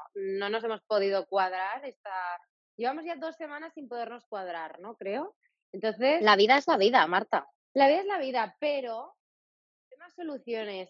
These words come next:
Speaker 1: Así que hoy damos la bienvenida a nuestros oyentes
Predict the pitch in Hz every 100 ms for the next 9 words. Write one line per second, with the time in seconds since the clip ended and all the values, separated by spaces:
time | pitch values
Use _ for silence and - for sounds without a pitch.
0 | _ 233 202 247 202 226 220 208 202 196
1 | 190 - - 262 320 370 370 330 294 269
2 | 247 240 269 294 254 233 _ 214 214 208
3 | 196 _ 208 202 208 233 220 339 392 440